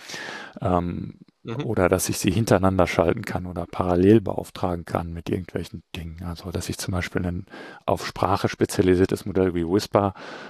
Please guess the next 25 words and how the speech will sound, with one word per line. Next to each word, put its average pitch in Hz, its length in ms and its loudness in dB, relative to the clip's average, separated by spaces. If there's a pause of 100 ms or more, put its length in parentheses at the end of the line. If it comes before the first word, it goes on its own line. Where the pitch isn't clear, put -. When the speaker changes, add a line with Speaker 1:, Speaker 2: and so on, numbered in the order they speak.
(120)
Speaker 1:
nutze, 98 600 4
um, 92 280 -8
um 139 460 -14 (260)
halt 110 340 -8
eben, 92 400 -4 (580)
ähm, 87 600 0 (440)
Speech-to-Text - 960 -2
zu - 140 -2
machen 95 360 0
und 90 200 -6
dann 92 140 0
hinterher 92 420 2
aber 87 260 2
das, - 240 -4
was - 140 -8
ich - 80 -10
dann 85 180 -2
mit 85 140 -6
dem 85 100 -6
Text - 300 -6
mache, 90 240 -2
mit 85 160 -4
einem 87 100 -10
anderen 101 240 0
Modell, 82 420 -6